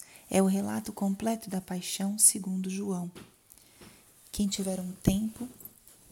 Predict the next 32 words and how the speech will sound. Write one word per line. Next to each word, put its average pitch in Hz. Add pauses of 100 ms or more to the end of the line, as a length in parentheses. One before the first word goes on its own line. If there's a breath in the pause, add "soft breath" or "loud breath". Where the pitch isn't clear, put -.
(140)
recomendo 190
que 190 (640 loud breath)
pegue 202
a 190
sua -
Bíblia 196 (840)
e 196
leia 196
o 196
Evangelho 185
de 190
João 190
a 196
partir 196
do 196
capítulo 190
dezoito, 190 (380 soft breath)
o 214
relato 226
da 196
paixão. - (1120)
É 185
uma 180
forma 185
de 196
acompanharmos 190
Jesus 190
em 185
tudo 196
que 190
ele 185
sofreu. -